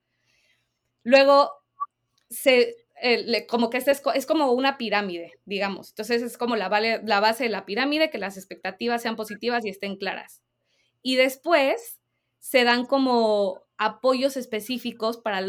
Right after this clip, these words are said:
para que los niños logren cumplir con estas expectativas. Y entonces ahí hay oportunidades de educación socioemocional, tal cual, tanto en la escuela como en la casa. Y estas oportunidades son, yo como adulto, cuando estoy sintiendo una emoción,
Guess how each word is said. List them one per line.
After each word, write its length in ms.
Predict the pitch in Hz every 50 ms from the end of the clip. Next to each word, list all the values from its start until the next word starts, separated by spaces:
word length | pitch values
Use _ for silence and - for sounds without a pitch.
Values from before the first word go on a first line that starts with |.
| 196 196
para 220 | - 202 202 196 196
que 100 | - 202
los 160 | 185 202 208
niños 340 | 233 226 233 233 240 240 240
logren 560 | 214 226 226 226 233 208 233 226 226 226 226 - - - _ _ _ -
cumplir 360 | 233 233 233 233 240 247 226
con 140 | 190 247 233
estas 240 | 226 233 226 220 208
expectativas. 840 | 208 202 - - 190 - 202 196 196 254 254 - - - - - _ _
Y 100 | - 233
entonces 400 | 220 220 220 247 254 247 240 -
ahí 220 | 285 262 262 262 269
hay 240 | 269 277 277 277 269 - - - _ -
oportunidades 920 | 262 269 269 269 226 - 220 214 220 220 226 226 226 220 233 240 233 208
de 360 | 202 220 202 190 180 175 _ _ _ _ _ _ _ -
educación 540 | 226 233 233 226 208 190 196 - 233 226 220
socioemocional, 680 | 240 226 233 226 214 202 196 - 214 226 233 233 233
tal 160 | 226 202 202 202
cual, 240 | - 226 220 220 -
tanto 240 | 202 190 190 196
en 60 | 202 196
la 60 | 202
escuela 320 | 196 - 233 233 247 247 247
como 120 | 226 214
en 60 | 196 185
la 120 | 190 190
casa. 360 | - 226 233 233 - - _ _ _ _ _ _ _ _ _ _ -
Y 140 | 220 240 262
estas 260 | 269 262 277 269 269
oportunidades 720 | 233 - 226 208 - 220 220 214 220 226 233 233 240 233 240
son, 340 | 247 240 233 233 233 233 - -
yo 280 | 196 175 233 262 262
como 180 | 262 294 285 262
adulto, 380 | 233 220 247 254 247 254 269 262
cuando 200 | 247 220 196 185
estoy 240 | 190 - 233 247 233
sintiendo 500 | - 254 254 247 226 240 240 240 233 240
una 140 | 240 233 208
emoción, 520 | 202 185 175 - - 220 208 208 240 339